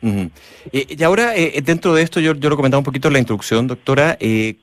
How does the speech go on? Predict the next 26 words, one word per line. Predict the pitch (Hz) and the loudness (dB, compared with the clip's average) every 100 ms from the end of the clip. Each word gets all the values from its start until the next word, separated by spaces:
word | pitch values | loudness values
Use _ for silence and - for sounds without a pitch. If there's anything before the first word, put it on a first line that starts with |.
| _ _ - | _ _ -6
¿en | 135 | -2
qué | 175 | 2
contexto | 190 - 175 - | 2 0 -2 -4
está | 175 - | -6 -4
actualmente | 147 - 139 120 107 98 98 | -4 0 0 0 -2 -2 -2
Chile? | 107 92 90 76 | 0 0 0 0
Siempre | 143 131 | -2 0
se | 135 120 | 0 0
ha | |
hablado | 123 123 131 | 2 2 4
del | 120 - | 2 0
potencial | 123 104 101 120 113 | -4 -4 -2 2 2
que | 113 | 0
te-, | 117 110 | 0 0
tiene | 107 - 110 104 | -2 -6 -4 -2
Chile, | - 95 104 | -2 -2 -2
por | 85 | -6
ejemplo, | - - - 85 78 | -12 -20 -20 -20 -20
en, | - | -20
en | - 85 | -20 -14
el | 85 | -2
norte, | 120 110 98 | 0 0 -2
en | 85 | -8
términos | 101 98 104 101 | -6 -6 -4 -4
de | 95 | -2
la, | 92 | -4